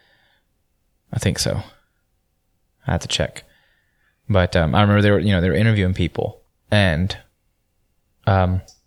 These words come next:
they're like, "Oh yeah, I had to get down into the, into the shelter, and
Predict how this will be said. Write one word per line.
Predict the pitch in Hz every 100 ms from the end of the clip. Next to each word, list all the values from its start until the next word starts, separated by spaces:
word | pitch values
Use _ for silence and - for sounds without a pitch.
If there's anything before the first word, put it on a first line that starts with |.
| _
they're | - 95
like, | 92
"Oh | 101
yeah, | 95 95
I |
had | 95 90
to |
get | 95 95
down | 98 95
into | 95 -
the, | 92 87 - - _ _ -
into | 98 95
the |
shelter, | 78 - 101 98 - 98 98 98
and | 92 67 67